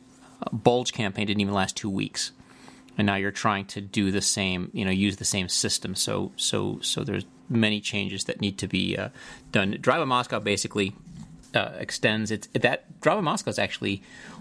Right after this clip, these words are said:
almost, gosh, uh, almost, well, it's two and a half months long. So that's actually a pretty long time. Um, but they, they tweak things because the, um, time passages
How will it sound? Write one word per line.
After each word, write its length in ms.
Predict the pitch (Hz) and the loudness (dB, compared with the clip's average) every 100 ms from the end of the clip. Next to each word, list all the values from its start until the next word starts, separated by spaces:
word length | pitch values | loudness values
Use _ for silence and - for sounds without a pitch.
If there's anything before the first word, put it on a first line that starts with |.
| - | 0
almost, 760 | 120 131 143 123 113 - - - - - - | 4 4 4 2 2 -2 -4 -8 -16 -8 0
gosh, 460 | 113 92 - - - - | 2 2 -2 -6 -8 -4
uh, 540 | 113 110 107 110 113 107 - - - - - - - | -2 0 2 0 -2 -6 -14 -20 -20 -20 -20 -8 2
almost, 440 | 127 202 185 - - - - | 2 2 0 -2 -8 -8 0
well, 160 | 156 | 2
it's 80 | 165 | 2
two 140 | - | 4
and 60 | 214 | 4
a 40 | 185 | 4
half 140 | - | 2
months 200 | 110 - | -4 -2
long. 300 | 113 113 120 - | -4 -4 -8 -4
So 180 | - | 2
that's 160 | 139 - | 2 4
actually 300 | 185 - 139 - - | 0 2 0 -2 -8
a 60 | |
pretty 200 | - 151 | 0 4
long 180 | 131 123 | 4 2
time. 380 | - 123 117 113 - - - - | 2 2 2 0 -8 -20 -16 0
Um, 340 | 113 113 110 113 | 2 4 2 2
but 180 | 120 113 | 0 4
they, 280 | 135 127 131 _ - | 4 4 0 _ -8
they 160 | 127 131 | 0 0
tweak 380 | - 185 185 | 4 2 4
things 200 | 147 123 - | 0 0 -4
because 440 | 123 - 117 107 | -6 2 2 2
the, 480 | 110 110 107 107 117 | 2 2 4 2 0
um, 440 | 139 101 101 98 - - | 0 0 0 -2 -4 -4
time 260 | - 135 131 | 2 2 2
passages 680 | 120 101 - 120 101 104 | 0 0 -2 -6 -4 -6